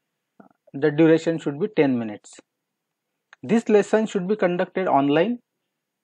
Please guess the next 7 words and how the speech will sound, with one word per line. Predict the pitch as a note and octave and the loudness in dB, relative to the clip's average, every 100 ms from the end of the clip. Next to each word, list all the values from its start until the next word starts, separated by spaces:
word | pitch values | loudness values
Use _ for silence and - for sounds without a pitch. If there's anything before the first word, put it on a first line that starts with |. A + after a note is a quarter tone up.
| _ _ _ _ _ _ _ _ _ _ | _ _ _ _ _ _ _ _ _ _
by | B2 D#3 | 2 4
using | F3 F3 D#3+ F#3 - | 6 4 0 0 -2
any | F#3+ G3+ A3+ | -2 0 0
online | - D#3 D#3+ E3 E3 F3 F3+ _ _ _ - | 0 0 2 2 0 -2 -14 _ _ _ -6
video | C#3+ D3 E3 | -2 2 2
conferencing | D#3 D3 C#3 C#3 C#3 C3 D3 - | 2 -2 -2 -4 -4 -4 -8 -4
app. | B2 G#2 | -4 -6